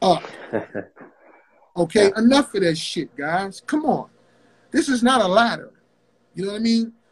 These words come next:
Speaker 1: So if, let's say De-, Deontay Wilder, if I'm training Deontay Wilder, he's six seven, I'm six four.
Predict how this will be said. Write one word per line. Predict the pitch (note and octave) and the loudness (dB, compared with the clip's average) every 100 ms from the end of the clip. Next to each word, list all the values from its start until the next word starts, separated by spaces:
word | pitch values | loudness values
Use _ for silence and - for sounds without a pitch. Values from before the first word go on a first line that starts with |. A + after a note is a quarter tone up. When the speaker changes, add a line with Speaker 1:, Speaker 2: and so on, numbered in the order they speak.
| _ | _
Speaker 1:
So | - G#3+ G#3 - _ _ _ _ _ _ _ _ _ _ _ | -8 -6 -6 -8 _ _ _ _ _ _ _ _ _ _ _
if, | G3 G3 _ _ _ _ - | -4 -4 _ _ _ _ -6
let's | A#3 B3 | -4 -2
say | A#3+ F3+ | -2 -2
De-, | D#3+ F#3+ | -6 -10
Deontay | F#3 E3+ G#3 G3+ G#3 F3+ | -8 -4 -2 -2 -2 -2
Wilder, | E3 E3 C#3+ | 0 -2 -6
if | B2+ | -10
I'm | D#3+ F#3 | -10 -10
training | - F#3 D#3+ | -6 -6 -6
Deontay | C#3+ D3+ D3+ - C#3 | -10 -12 -12 -12 -12
Wilder, | C3+ B2+ A#2+ | -6 -6 -6
he's | B2+ F#3 E3+ | -6 -6 -4
six | - A3 - | -4 -6 -4
seven, | - F3+ C3+ | -2 0 -2
I'm | D#3 | -8
six | F3 - G3 - | -10 -8 -10 -10
four. | F#3+ D#3 A#2 | -6 -6 -6